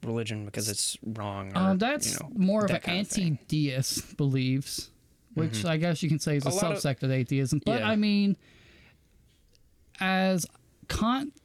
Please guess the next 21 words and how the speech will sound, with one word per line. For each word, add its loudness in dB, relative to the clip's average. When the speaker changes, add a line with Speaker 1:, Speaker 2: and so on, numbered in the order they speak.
Speaker 2:
said, 0
like, 2
"Learn 4
from 2
your -2
enemies," 0
Speaker 1:
Mm-hmm. -2
Speaker 2:
and 2
because 0
everything 2
has 0
a 2
little 2
bit 2
of 2
truth, 0
so 0
everybody 2
has 2
a 2
little 0